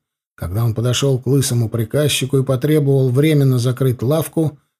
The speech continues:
на это отреагировали со всем уважением. Крайне заинтригованных зевак вытеснили из лавки, и ее двери закрыли, а приказчик побежал за хозяином. Я, честно говоря, отнесся к этим мерам предосторожности с большим скептицизмом.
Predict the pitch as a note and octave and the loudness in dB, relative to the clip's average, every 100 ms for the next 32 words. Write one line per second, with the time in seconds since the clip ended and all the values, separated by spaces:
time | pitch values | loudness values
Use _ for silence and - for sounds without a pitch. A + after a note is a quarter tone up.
0 | _ B2 D#3 D#3+ F3+ F#3+ F#3 F#3 F3 D3+ | _ 0 2 2 2 0 2 2 2 2
1 | C3+ D3 D3+ D3+ D#3+ C3+ B2 B2 B2+ C3 | 2 4 4 2 0 0 0 2 2 0
2 | A#2+ G#2 G2 F2 E2 D#2+ - _ _ _ | 0 -2 -2 -2 -4 -8 -12 _ _ _
3 | _ _ G#2+ D#3 G#3 F3 C#3+ G#2+ A2 A2+ | _ _ 0 2 4 4 4 2 0 0
4 | B2 A#2+ C#3+ D3 G#2+ G2 F2+ F#2+ G#2 C#3+ | 0 0 2 2 2 -2 -2 -2 0 0
5 | C#3 A2 C3+ A#2 F#2 - F2 E2+ F2 E2+ | 0 0 2 0 -2 -4 -4 -6 -6 -4
6 | C3 E3 - E3+ E3 D#3 F3+ A3+ G#3 D3+ | -2 -2 -2 0 0 0 0 2 2 2
7 | D3+ F3 F3 F#3 F3+ G3+ G3+ C#3 C3+ B2+ | 2 2 2 4 2 2 2 4 4 2
8 | A2 A2 G2+ - C#3 C#3+ F#3 - F#3+ F#3+ | 0 -2 -4 -2 -2 0 -2 -2 0 0
9 | C#3 B2+ C3+ C#3 D#3 C3+ A#2 G#2 F2 E2+ | 2 2 2 0 0 0 0 0 -2 -4
10 | E2 D#2 _ _ _ _ _ _ _ _ | -8 -12 _ _ _ _ _ _ _ _
11 | _ _ _ _ F2+ A2+ C3+ C3+ B2+ C3+ | _ _ _ _ -4 0 2 0 0 0
12 | B2+ C3 B2+ C3 C3+ C#3+ C3 C3+ C#3+ C3 | 0 0 0 2 2 2 0 2 2 0
13 | - B2 B2+ C3+ C#3 C#3+ C3+ A#2 B2 A#2+ | -2 -2 0 2 4 4 2 0 -2 -2
14 | - B2+ C#3+ E3+ D3 C#3 - C#3 C3 A#2+ | -2 0 0 2 2 0 0 -2 0 0
15 | B2 A#2+ D3 D#3 B2+ - C#3 C#3 C3 - | -2 -2 0 0 0 -2 -4 -2 -2 0
16 | F#3+ D3 G2 E2 | 0 0 -2 -4